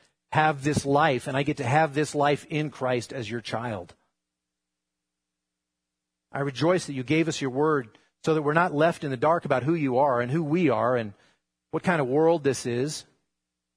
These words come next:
But you told us, Lord, we, we rejoice and we praise you and we give you worship today. Lord, help us to continue worshiping you. Help us to,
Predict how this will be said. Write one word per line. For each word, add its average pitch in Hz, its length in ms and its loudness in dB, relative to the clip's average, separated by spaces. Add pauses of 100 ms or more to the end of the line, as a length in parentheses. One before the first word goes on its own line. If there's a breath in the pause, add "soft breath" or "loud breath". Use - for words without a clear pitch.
(180)
But - 120 -16
you 143 80 -16
told 156 280 0
us, 113 140 -4
Lord, 147 200 -2
we, 185 160 -2 (100)
we 170 140 -2
rejoice 135 580 -2
and 131 140 -6
we 135 100 -2
praise 151 400 -2
you 113 160 -4
and 117 100 -8
we 127 80 -6
give 156 240 0
you 143 140 -4
worship 151 420 -2
today. 107 380 -6 (340 soft breath)
Lord, 175 160 2
help 185 200 2
us 196 120 0
to - 80 -6
continue 190 500 0
worshiping 143 460 -2
you. 117 120 -4
Help 165 200 0
us 202 140 -2
to, 160 200 -2